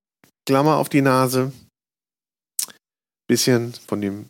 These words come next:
Hering, dem Gammelhering. Und dazu trinkt der, äh, Schwede dann gerne auch einen Schnaps oder einen Aquavit oder einen Wodka. Naja,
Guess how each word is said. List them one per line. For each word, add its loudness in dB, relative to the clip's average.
Hering, 0
dem -8
Gammelhering. 0
Und -4
dazu -4
trinkt -8
der, -8
äh, -20
Schwede -4
dann -6
gerne -4
auch -14
einen -10
Schnaps -8
oder -4
einen -6
Aquavit -6
oder -4
einen -10
Wodka. -10
Naja, -4